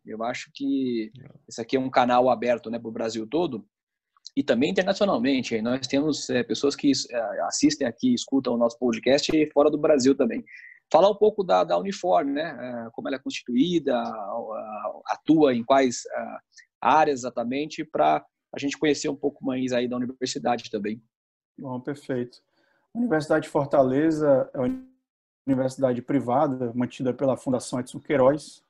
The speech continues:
Speaker 2: É a maior universidade privada do Norte e Nordeste do Brasil.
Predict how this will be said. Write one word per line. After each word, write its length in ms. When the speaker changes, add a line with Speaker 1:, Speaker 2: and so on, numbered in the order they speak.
Speaker 2:
É 80
a 80
maior 200
universidade 600
privada 880
do 120
Norte 320
e 40
Nordeste 800
do 160
Brasil. 720